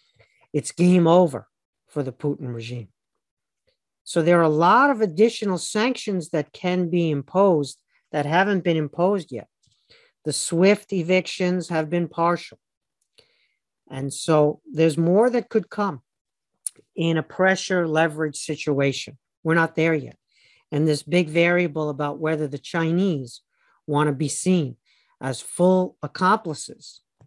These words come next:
of Putin's murderous rampage, or the Chinese are gonna continue to try to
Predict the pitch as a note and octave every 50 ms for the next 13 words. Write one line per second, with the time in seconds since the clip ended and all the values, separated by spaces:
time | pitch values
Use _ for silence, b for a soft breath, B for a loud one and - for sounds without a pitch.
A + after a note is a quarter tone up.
0 | _ _ _ _ _ - C#3+ C3+ B2 _ _ - F3 F3 - - D3 C3 B2 -
1 | D3+ D3+ D3+ D3 C3+ C3+ C3 B2+ - - D3 D3 C3 B2+ B2 - - C#3 A#2+ A#2
2 | B2 - - - _ _ _ _ _ b b b b b b b b - F3+ F#3
3 | A#3 B3+ A#3 G3+ F3 - - - G3 F#3+ F#3 F3+ F3 F3 E3+ E3 E3 D#3+ - -
4 | - _ _ _ _ _ _ - D#3 D3 D3+ D#3+ D#3 D3+ - - E3 D3+ C3+ -
5 | - G#3+ A3+ A3+ A3 G3+ F#3 E3 E3 D#3 - - - E3 D#3+ D#3 D#3 D#3 D#3 D3
6 | _ - D#3 D3 D3 C#3+ C#3